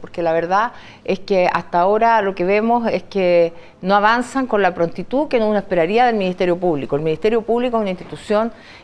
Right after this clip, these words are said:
que también, eh, debe hacer una investigación de si esto, no en casos aislados, y no solo en este caso, fíjese lo que está pasando en seguridad.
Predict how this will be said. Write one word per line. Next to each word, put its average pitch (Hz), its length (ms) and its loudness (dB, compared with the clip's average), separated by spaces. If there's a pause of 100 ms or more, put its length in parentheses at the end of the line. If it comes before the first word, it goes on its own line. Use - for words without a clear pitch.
que - 80 0
también, 220 640 0
eh, 175 420 2
debe 233 180 4
hacer 226 260 0
una 208 140 -2
investigación 185 680 -2
de 185 80 -8
si 196 180 -2
esto, 208 340 -2
no 254 220 2
en 294 80 -2
casos 269 240 -2
aislados, 233 420 2
y 214 80 0
no 269 140 0
solo 311 220 -2
en 269 60 -2
este 269 200 -4
caso, 311 320 -4
fíjese 254 300 -4
lo 226 100 -2
que 214 60 -6
está 226 140 -2
pasando 247 340 -2
en 233 40 -4
seguridad. 175 560 -2